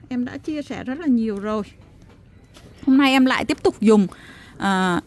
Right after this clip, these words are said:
em chăm sóc nụ mà, nhưng mà em dùng công thức này mọi người dùng hai đến ba lần, à, trong khi nó mới bắt đầu nhú nụ khoảng, à,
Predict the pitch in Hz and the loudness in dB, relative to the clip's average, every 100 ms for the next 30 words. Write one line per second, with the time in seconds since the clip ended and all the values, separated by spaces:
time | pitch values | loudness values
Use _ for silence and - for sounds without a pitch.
0 | - - 254 254 269 277 370 370 294 226 | -10 -2 0 2 2 0 -2 0 0 0
1 | 190 202 233 269 254 220 240 254 254 277 | -4 2 4 6 4 0 0 2 4 2
2 | - 208 233 202 - - - - 302 302 | -4 -4 -2 -4 -10 -20 -16 -4 -2 0
3 | 415 392 269 233 - 226 226 196 233 214 | -2 0 2 2 2 0 0 2 2 0
4 | 196 - - - _ - 285 294 277 294 | -2 -10 -20 -20 _ -4 0 2 2 0
5 | 339 320 311 262 220 190 - _ - - | 0 0 0 0 0 -4 -10 _ -18 -14
6 | 185 269 262 262 269 294 269 262 269 277 | -8 -4 0 2 0 0 2 4 4 2
7 | 320 359 359 247 196 208 247 339 320 254 | 0 -6 -2 -2 0 0 0 -2 -6 -8
8 | 196 240 - - 240 220 214 | -6 -6 -6 -6 -2 0 -2